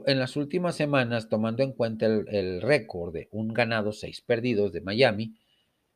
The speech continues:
pues el rumor que vuelve a, a circular de que quieren a Deshaun Watson, core-, eh, mariscal de campo de Houston,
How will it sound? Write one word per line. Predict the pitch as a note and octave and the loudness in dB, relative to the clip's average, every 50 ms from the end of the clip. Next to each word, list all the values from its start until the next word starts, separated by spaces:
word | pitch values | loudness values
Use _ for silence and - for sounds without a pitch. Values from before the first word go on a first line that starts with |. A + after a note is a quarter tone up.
| _ _ _ | _ _ _
pues | F3 F3+ C#3 E3 | 4 4 6 6
el | D#3+ D3+ | 6 4
rumor | D#3 D#3 E3 D#3 D3+ D3+ D3 D3+ D3 D3 - | 4 4 2 2 4 4 4 4 4 2 0
que | - B2 | 0 2
vuelve | A2 A2+ A#2+ A#2+ B2 A#2+ C3 B2+ B2 | 4 6 6 6 6 6 6 6 8
a, | A#2 A2 G#2 F#2+ F#2 - _ | 8 6 6 4 0 -4 _
a | - F2+ F2 - | -6 -6 -6 -6
circular | - - B2+ A2+ A2+ A2 - - A#2 A2+ A#2+ B2 A2+ A2 A2+ A#2 - _ _ _ _ _ _ _ _ _ _ _ _ _ _ _ _ _ _ _ _ _ _ _ _ | -4 -4 -2 -2 -2 -4 -6 -6 -4 0 2 4 4 4 2 -2 -8 _ _ _ _ _ _ _ _ _ _ _ _ _ _ _ _ _ _ _ _ _ _ _ _
de | C3+ C3 D#3 C#3+ C#3 C3+ - - - _ _ _ _ _ _ _ _ _ _ _ _ _ | 0 2 4 4 4 2 -2 -6 -16 _ _ _ _ _ _ _ _ _ _ _ _ _
que | - A#2+ A2 | -4 -4 -2
quieren | - D3+ D#3+ F#3 F#3+ G#3 F3+ D#3 | 2 4 6 6 6 6 2 2
a | C3+ | 2
Deshaun | B2 A#2+ A2+ - C3+ B2+ B2+ B2+ | 2 2 2 0 0 0 0 4
Watson, | B2 A#2+ A#2 A#2 - - C#3+ D3+ - - _ | 4 4 4 4 2 -2 -2 -4 -4 -10 _
core-, | - - G#2+ F2+ - - - | -2 -2 -2 -2 -2 -6 -4
eh, | A#2 A2+ G#2+ G#2+ | -2 0 2 2
mariscal | G#2 G#2+ G#2+ G2 - - A#2+ A2+ A2+ | 2 0 -4 -6 -2 0 0 0 2
de | B2 B2 - | 0 -2 -2
campo | B2 A#2+ A#2 A2 A#2+ B2+ | -2 -2 -2 0 2 2
de | C3+ C3+ | 2 2
Houston, | C3+ - F3 D#3 - - - C3+ C3 C3+ C#3+ | 2 2 2 2 2 2 2 2 2 2 0